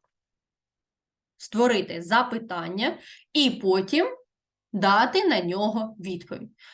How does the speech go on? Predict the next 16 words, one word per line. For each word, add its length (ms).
Тому 340
ще 360
використовуються 840
ось 180
такі 280
цеглинки 720
з 60
групи 580
оператора. 1040
Наприклад, 520
на 160
вулиці 420
дощ? 500
Якщо 500
відповідь 600
«так», 460